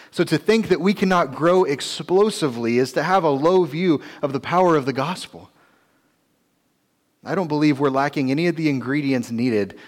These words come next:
to continue to grow numerically and spiritually right here at O C C.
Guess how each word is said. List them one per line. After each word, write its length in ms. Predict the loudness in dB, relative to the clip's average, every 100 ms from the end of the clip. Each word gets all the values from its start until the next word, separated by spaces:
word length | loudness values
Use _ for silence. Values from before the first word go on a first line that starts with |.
| -20 _
to 120 | -10
continue 440 | -8 -6 -6 -6
to 60 | -6
grow 340 | -6 -4 -2
numerically 800 | -2 -4 -4 -4 -4 -8 -8 -8
and 120 | -12
spiritually 720 | -16 -14 -12 -12 -12 -14 -16 _ _ -8
right 200 | -6 -6
here 220 | -6 -6
at 80 | -6
O 80 | -10
C 200 | -14 -18
C. 300 | -18 -20